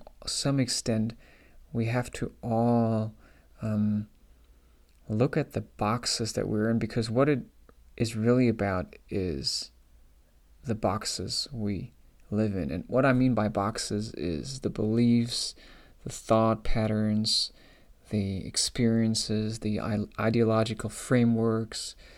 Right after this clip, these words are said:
Um, for some, it's even more tangible. It's, uh,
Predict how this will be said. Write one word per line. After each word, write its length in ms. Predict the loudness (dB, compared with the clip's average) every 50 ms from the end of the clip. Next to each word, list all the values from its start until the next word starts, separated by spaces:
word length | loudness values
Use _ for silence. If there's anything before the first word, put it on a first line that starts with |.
| -20 -20 -20 -20 -20 -20 -20 -20 -16 -10
Um, 640 | -8 -4 -4 -2 0 0 2 2 2 0 0 -2 -6 -14 -20 -20 -20 -20 -20 -20 -20 -20 -20 -20 -12
for 160 | -2 0 2
some, 520 | 4 6 6 8 8 8 6 6 4 0 -6 -4 -2
it's 320 | -2 0 0 0 -2 -2 0
even 480 | 0 2 2 2 2 2 2 2 4 4
more 380 | 2 2 2 2 2 2 0
tangible. 880 | 0 0 2 4 4 4 4 2 0 -2 0 0 2 2 2 0 -2 -4 -6
It's, 360 | -6 -6 -4 -4 -4 -4 -4
uh, 160 | -4 -6 -8